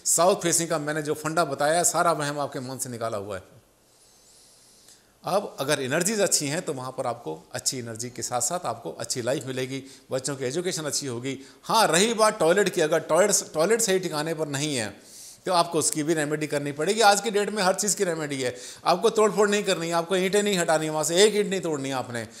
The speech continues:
कोई महंगा सामान, तंत्र मंत्र, यंत्र कहीं से नहीं लाना आपको, आप होम रेमेडी से ठीक कर सकते हैं। सिंपल, सिंपल मेथड होते हैं। लेकिन जब आप फ्लैट या अपार्टमेंट परचेज कर रहे हैं, बिल्डर फ्लोर परचेज कर रहे हैं, तो ध्यान से ये देख लेना कि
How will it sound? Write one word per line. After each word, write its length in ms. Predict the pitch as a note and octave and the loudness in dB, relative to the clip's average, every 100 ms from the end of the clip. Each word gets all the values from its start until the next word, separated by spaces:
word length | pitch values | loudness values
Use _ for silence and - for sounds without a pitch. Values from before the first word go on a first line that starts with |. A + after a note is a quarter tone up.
| - - | -20 -6
कोई 200 | E3 G#3+ | 2 4
महंगा 320 | F#3+ E3 G3 | 4 4 6
सामान, 380 | G#3 F3+ F#3 G3 | 4 4 2 2
तंत्र 360 | F#3+ G3+ G3 F#3 | 4 2 2 -2
मंत्र, 380 | F3 G3 G3 F3 | -2 0 0 2
यंत्र 300 | F#3 F#3+ F#3 | 2 0 2
कहीं 240 | F3+ G3+ | 4 6
से 100 | G3+ | 6
नहीं 140 | G3+ | 6
लाना 220 | F3+ E3 D#3 | 6 4 2
आपको, 340 | D3 B2 D3+ | -2 -2 2
आप 200 | D#3+ E3+ | 4 4
होम 200 | D#3+ G3+ | 2 2
रेमेडी 280 | G3 F#3 F3+ | 4 4 2
से 120 | E3 | -2
ठीक 200 | E3 D#3+ | -2 -4
कर 80 | D3+ | -4
सकते 260 | C#3 C3+ D3+ | -4 -6 -6
हैं। 160 | D#3 - - - | -8 -10 -12 -2
सिंपल, 340 | - G#3 G3+ | 0 0 0
सिंपल 320 | G#3 D#3+ D#3 | 0 0 -2
मेथड 340 | D3 C#3+ D3 D3 | -2 -2 -2 -2
होते 220 | C#3+ E3 | -2 -2
हैं। 240 | E3 F#3 - - - - | -2 -4 -8 -20 -20 -14
लेकिन 420 | A#2+ C#3 C#3+ A3+ A3 - - _ G#2+ | -2 -2 0 -4 -6 -16 -20 _ -2
जब 180 | D3+ | 2
आप 100 | D#3 | 4
फ्लैट 360 | D3 C#3+ F#3+ G3+ | 2 2 2 4
या 140 | F#3 | 4
अपार्टमेंट 440 | E3 F3 F#3+ F3+ E3 | 2 4 2 0 -4
परचेज 320 | D3 - C3 | -4 -2 -4
कर 160 | - D#3+ | -2 -2
रहे 80 | |
हैं, 100 | G3 | -2
बिल्डर 220 | E3 D3+ D3+ | -2 -2 -2
फ्लोर 260 | D#3+ G#3 | 0 0
परचेज 360 | G3+ D#3 D3 C3+ | 0 -2 -2 -2
कर 140 | C3 | -2
रहे 160 | C#3+ F#3+ | -2 -2
हैं, 320 | F#3 - - C#3 | -2 -8 -12 -8
तो 80 | |
ध्यान 320 | B2 C3 F3+ G#3 | -4 2 2 4
से 120 | F#3 | 2
ये 60 | |
देख 240 | D3 C3+ B2+ | 0 -2 -2
लेना 420 | C3 E3 G#3 - - - | -2 0 -2 -4 -20 -18
कि 100 | - | -16